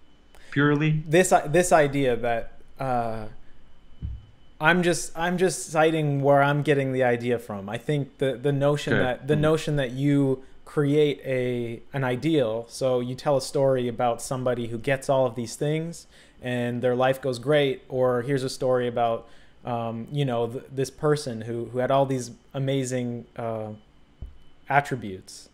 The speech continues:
Speaker 2: you know, a Jesus figure, for instance,
Speaker 1: Yeah.
Speaker 2: then, then all of a sudden, uh, you can, you have something to compare yourself to.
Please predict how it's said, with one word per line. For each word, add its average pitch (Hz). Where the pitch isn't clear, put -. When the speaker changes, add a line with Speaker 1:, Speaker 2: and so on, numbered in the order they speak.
Speaker 2:
you 135
know, 104
a 139
Jesus 135
figure, 107
for 107
instance, -
Speaker 1:
Yeah. -
Speaker 2:
then, 160
then 156
all 156
of 143
a 147
sudden, 123
uh, 120
you 147
can, 147
you 156
have 143
something 147
to 143
compare 151
yourself 117
to. -